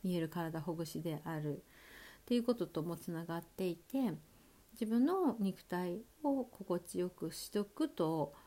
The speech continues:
自然と、えー、心持ちも気持ちの部分も、あと思考の、うん、癖みたいなのも心地いい、楽しい、嬉しい、あ、常に満たされている現状を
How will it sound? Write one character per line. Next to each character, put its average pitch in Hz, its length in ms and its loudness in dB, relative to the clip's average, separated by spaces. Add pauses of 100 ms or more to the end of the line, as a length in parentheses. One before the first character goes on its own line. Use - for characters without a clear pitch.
(260)
自 220 140 2
然 311 260 6
と、 320 420 4 (260)
え 170 120 -2
ー、 156 60 -6
心 214 500 2
持 208 180 6
ち 214 220 0
も 226 360 6 (120)
気 - 140 2
持 220 160 8
ち 262 320 -2 (160)
の 208 120 4
部 196 160 2
分 170 200 -2
も、 208 460 4
あ 180 100 -2
と 165 100 -6
思 - 240 -8
考 196 1000 2
の、 226 320 6 (760)
う 170 60 -6
ん、 165 80 -6
癖 202 340 0
み 185 140 2
た 151 180 -2
い 156 40 -2
な 170 140 -2
の 185 160 0
も 160 440 -2 (100)
心 175 320 -2
地 190 280 0
い 208 260 2
い、 - 140 -4
楽 175 220 -2
し 190 280 0
い、 160 120 0
嬉 170 220 -2
し 190 340 -2
い、 - 60 -6
あ、 185 120 -6
常 214 120 -2
に 180 240 0
満 170 160 -4
た 175 80 -2
さ 170 180 -6
れ 165 100 -2
て 160 180 -8
い 156 200 -2
る 170 240 -2 (220)
現 175 360 -4
状 180 220 2
を 185 220 0